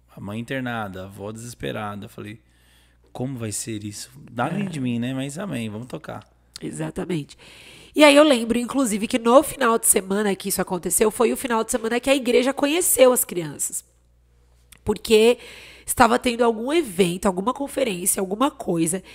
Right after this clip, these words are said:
Speaker 2: e do nada eu apareço com cinco crianças.
Speaker 1: Muito doido.
Speaker 2: <laughs> Muito doido.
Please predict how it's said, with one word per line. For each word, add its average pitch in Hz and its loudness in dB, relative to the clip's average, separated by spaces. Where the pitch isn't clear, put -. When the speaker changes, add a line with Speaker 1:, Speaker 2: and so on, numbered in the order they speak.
Speaker 2:
e 294 6
do 302 12
nada 208 4
eu 262 10
apareço 240 6
com 240 -4
cinco 196 0
crianças. 190 0
Speaker 1:
Muito 117 -10
doido. 107 -2
Speaker 2:
<laughs> - -10
Muito 269 0
doido. 165 -6